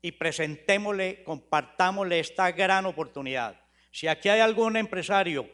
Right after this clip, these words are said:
alguna persona que se identifique con lo que estoy diciendo y tiene alguna duda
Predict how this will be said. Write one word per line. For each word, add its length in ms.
alguna 440
persona 460
que 120
se 120
identifique 1160
con 200
lo 160
que 80
estoy 320
diciendo 720
y 120
tiene 340
alguna 400
duda 420